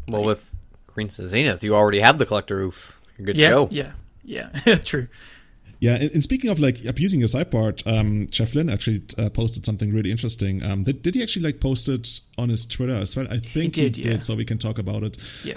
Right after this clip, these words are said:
Speaker 3: Uh, he's trying to somewhat make up for the fact that, like, he, it's a really interesting concept. First of all, it's, I think, an eighty card Yorion deck,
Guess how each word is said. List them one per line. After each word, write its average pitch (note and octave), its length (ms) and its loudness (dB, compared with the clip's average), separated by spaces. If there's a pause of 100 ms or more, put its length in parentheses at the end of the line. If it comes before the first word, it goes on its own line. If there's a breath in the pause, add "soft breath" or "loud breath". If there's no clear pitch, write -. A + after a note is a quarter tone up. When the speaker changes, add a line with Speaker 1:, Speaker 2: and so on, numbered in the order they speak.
Speaker 3:
Uh, A#2+ 200 0
he's - 680 -2 (180)
trying D3+ 480 0
to D#3+ 120 -2
somewhat D3 720 -2
make C3 240 0
up A#2 120 -2
for C3+ 120 0
the A#2 80 0
fact - 520 -4
that, - 460 -6
like, D3+ 160 -2
he, - 180 -8
it's D3+ 280 -2
a D3 60 6
really G3 220 2
interesting C3+ 320 0
concept. B2 320 0
First - 200 0
of - 80 -4
all, C#3 120 2
it's, B2 120 -2
I A#2+ 60 0
think, B2 180 -2
an A#2 220 -4
eighty C3 300 0
card A#2 320 -2
Yorion A#2+ 480 0
deck, D3 240 -6